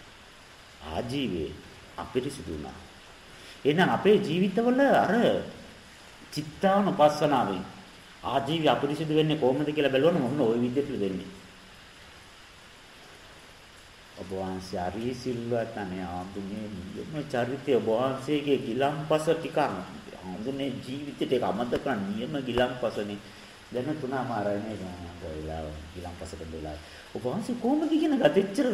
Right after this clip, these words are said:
රසට හදන්න හරිය නියමයි. ඔක ඊයේ අතුවා ගිලම්පස එකක්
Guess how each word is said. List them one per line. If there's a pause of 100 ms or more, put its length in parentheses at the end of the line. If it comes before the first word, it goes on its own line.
(140)
රසට
හදන්න
හරිය
නියමයි.
ඔක (180)
ඊයේ
අතුවා
ගිලම්පස
එකක්